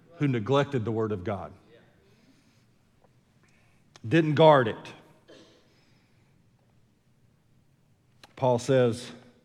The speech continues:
"For the sake of the generations to come, we must guard the faith." Here, here's the question. Well, how do we do it? Uh, and, and I'm not gonna take this too much out of context, actually, at all. But in verse two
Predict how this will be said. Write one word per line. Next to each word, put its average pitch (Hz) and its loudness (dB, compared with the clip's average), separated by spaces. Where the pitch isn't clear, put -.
"For 120 -8
the 101 -4
sake - 0
of 135 0
the 127 -2
generations 143 0
to 123 -4
come, 131 -2
we 135 0
must 135 -2
guard 143 4
the 131 -2
faith." 135 2
Here, 151 2
here's 151 2
the 156 -2
question. 160 2
Well, 160 6
how 240 12
do 240 10
we 220 6
do 220 8
it? - 0
Uh, 160 4
and, 147 -2
and 143 -2
I'm 160 4
not 170 6
gonna 156 2
take 170 0
this 160 2
too 185 0
much 175 2
out 165 6
of 160 -2
context, 170 2
actually, 139 0
at 131 0
all. 165 2
But 160 6
in 175 4
verse 190 6
two 202 2